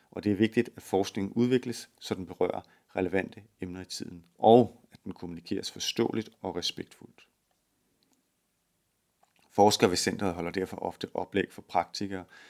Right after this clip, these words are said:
i deres institutioner og ved danske konferencer,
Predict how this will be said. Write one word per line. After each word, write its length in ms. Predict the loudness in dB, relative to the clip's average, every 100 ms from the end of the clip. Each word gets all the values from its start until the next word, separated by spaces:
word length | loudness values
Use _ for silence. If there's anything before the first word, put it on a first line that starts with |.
| -20 _
i 80 | -6
deres 340 | 0 0 2
institutioner 640 | -2 -4 -6 -2 -4 -4 -10 -16 -20 _
og 140 | -10
ved 80 | -8
danske 280 | -6 -6 -8
konferencer, 680 | -14 -16 -12 -10 -10 -8